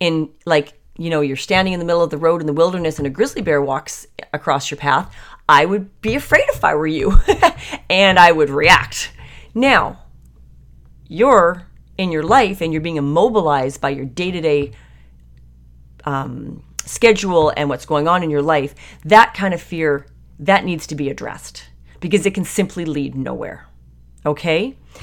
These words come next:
We don't find the magic and the power by denying, escaping, or ignoring our feelings. Even feelings of being overwhelmed, accept them. And that's at least, when I realized at the calendar date, it was December ninth. And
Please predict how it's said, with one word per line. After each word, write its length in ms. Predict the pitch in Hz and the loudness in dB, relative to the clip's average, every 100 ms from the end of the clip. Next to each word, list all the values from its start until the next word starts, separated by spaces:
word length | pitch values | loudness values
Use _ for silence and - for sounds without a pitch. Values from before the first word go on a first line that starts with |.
| - - | -20 -4
We 100 | 185 | 2
don't 220 | 185 208 | 6 6
find 260 | 208 190 196 | 4 2 2
the 60 | 185 | 2
magic 400 | 165 160 165 170 | 4 2 0 -8
and 80 | |
the 60 | 160 | -8
power 340 | - 151 143 143 | -4 0 2 2
by 180 | 143 | 0
denying, 520 | 143 147 143 151 170 196 | -2 0 0 2 0 -2
escaping, 500 | 190 - 147 151 147 | -6 -4 -4 -2 -4
or 120 | 139 | -4
ignoring 440 | 139 139 135 135 | -2 -4 -2 -4
our 100 | 123 | -6
feelings. 520 | 127 143 139 127 - - - - | -8 -8 -8 -8 -12 -18 -20 -8
Even 300 | 208 226 294 | -2 0 0
feelings 400 | 302 254 240 226 | -2 0 0 0
of 120 | 208 | -2
being 240 | 202 196 190 | -2 -2 -2
overwhelmed, 760 | 180 170 170 165 185 147 143 - - - - - | -4 -4 -2 0 0 -2 -8 -20 -20 -20 -16 -4
accept 460 | 175 - - 233 | -4 -2 2 2
them. 120 | 185 147 | 0 -2
And 100 | 143 | 0
that's 300 | 175 262 - | 0 0 -8
at 100 | - | -6
least, 500 | 196 214 - - - - - - - - - | -4 -4 -8 -14 -18 -20 -20 -20 -20 -14 -4
when 120 | 160 | -2
I 60 | |
realized 460 | 143 147 226 247 220 | -2 2 2 2 0
at 60 | 202 | -6
the 60 | |
calendar 400 | 190 185 180 175 | -2 0 0 -2
date, 180 | 165 170 | -4 -4
it 60 | 160 | -6
was 120 | 147 | -8
December 400 | 147 - 175 180 | -8 -8 -8 -6
ninth. 420 | 165 151 147 - - | -2 -2 -4 -10 -10
And 160 | 151 | -8